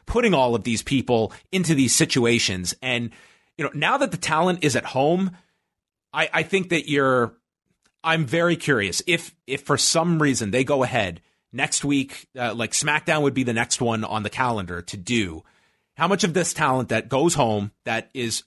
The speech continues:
probably, that, like, has to be isolating themselves now, how,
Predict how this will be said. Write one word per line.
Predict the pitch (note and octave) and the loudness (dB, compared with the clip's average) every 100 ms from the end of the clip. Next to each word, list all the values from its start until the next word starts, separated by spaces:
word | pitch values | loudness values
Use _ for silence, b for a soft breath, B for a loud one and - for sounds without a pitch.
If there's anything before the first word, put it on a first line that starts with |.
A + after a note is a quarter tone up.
| - | -4
probably, | F3+ G#3 F#3 D#3 C#3+ | 0 2 2 2 0
that, | C#3+ C#3 | -2 -2
like, | D3 C3+ - | -2 -2 -2
has | B3 A#3+ | 0 0
to | C3+ | 0
be | C#3 | 0
isolating | G#3 C3+ A2 G2+ G#2 | 0 0 0 -2 -4
themselves | G2+ G2 A2 F2+ | -6 -2 -2 -2
now, | G2 F#2 F2+ b b b b _ | -4 -4 -6 b b b b _
how, | - D#3 E3+ F3 F3 | -2 2 2 2 2